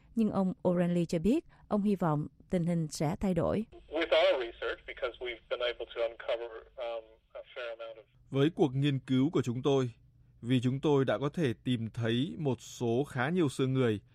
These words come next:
Speaker 3: chúng tôi tìm thấy bảy nơi chôn cất và bốn nơi có thể là những nơi chôn cất với những chiếc hũ sành, tổng cộng là mười một vụ mai táng. Chúng tôi hy vọng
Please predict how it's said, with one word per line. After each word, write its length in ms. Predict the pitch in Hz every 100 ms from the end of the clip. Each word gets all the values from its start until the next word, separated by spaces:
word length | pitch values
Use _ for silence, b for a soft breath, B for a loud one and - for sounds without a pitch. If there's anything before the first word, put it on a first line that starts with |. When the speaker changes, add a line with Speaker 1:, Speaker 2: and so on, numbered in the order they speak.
| b b b -
Speaker 3:
chúng 180 | 135 147
tôi 140 | 156
tìm 220 | 143 120
thấy 220 | 113 117
bảy 260 | 139 160 123
nơi 220 | 113 131
chôn 220 | 123 127
cất 180 | 117 196 -
và 200 | 127 117
bốn 260 | 110 127 139
nơi 240 | 165 143
có 180 | 131 131 131
thể 240 | 160 131
là 100 | 104
những 200 | 104 120
nơi 160 | 139 127
chôn 240 | 139 120
cất 180 | 117 190 -
với 360 | - 117 117 123
những 200 | 127 143
chiếc 200 | - 208
hũ 220 | 151 170
sành, 320 | - 151 117 101 b b b -
tổng 200 | 139 110
cộng 300 | 147 131 127
là 260 | 123 113
mười 140 | 117 123
một 180 | 127 113
vụ 220 | 127 - - - -
mai 220 | 131 127
táng. 320 | 120 120 170 - b b b b
Chúng 180 | 143 165
tôi 160 | 175
hy 60 | 151
vọng 220 | 139